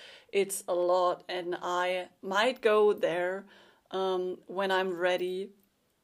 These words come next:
And when I say when I'm ready, it's not like that I sit here consciously being a six-figure coach, but I wanna be a seven-figure coach. No, it's a path. It's a growing path. I'm,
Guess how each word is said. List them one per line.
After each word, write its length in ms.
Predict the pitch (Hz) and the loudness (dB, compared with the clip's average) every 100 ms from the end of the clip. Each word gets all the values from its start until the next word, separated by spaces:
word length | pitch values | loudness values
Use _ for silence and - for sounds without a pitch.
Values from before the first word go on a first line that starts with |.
| _ _ - - | _ _ -16 -8
And 160 | 208 | -2
when 100 | 196 | 0
I 100 | 190 | 0
say 180 | 214 202 | 2 0
when 160 | 208 202 | 0 -2
I'm 120 | 190 | 0
ready, 220 | 202 196 | 0 0
it's 180 | 175 - | -2 -4
not 160 | 202 | -4
like 220 | 196 185 175 | 0 0 0
that 140 | 190 | 0
I 80 | 180 | 0
sit 240 | - 233 | -2 -6
here 340 | - 240 208 196 | -2 2 2 0
consciously 480 | - 220 226 220 | -2 -4 -4 -8
being 240 | 208 220 202 | -6 -4 -6
a 40 | |
six-figure 680 | 208 240 - - - - 208 | -6 -10 -12 -20 -8 0 0
coach, 420 | 202 247 214 208 - - - - | 0 2 2 2 -10 -20 -18 -4
but 140 | 220 | 0
I 60 | 208 | 2
wanna 280 | 214 208 196 | 0 -2 -4
be 180 | 196 | -6
a 180 | 190 196 | -6 -6
seven-figure 540 | 196 233 208 190 220 180 | -4 -4 -4 -4 -6 -6
coach. 260 | - - | -8 -6
No, 160 | 214 196 | -2 -2
it's 200 | - - | -2 -6
a 40 | |
path. 540 | 196 - 214 190 185 - | -6 -2 0 0 -2 -8
It's 160 | 202 208 | -10 -8
a 40 | 196 - | -12 -2
growing 340 | 208 202 190 190 | 2 2 2 -6
path. 500 | - 208 185 175 - | -4 -2 0 -2 -4
I'm, 280 | 180 185 | -4 -4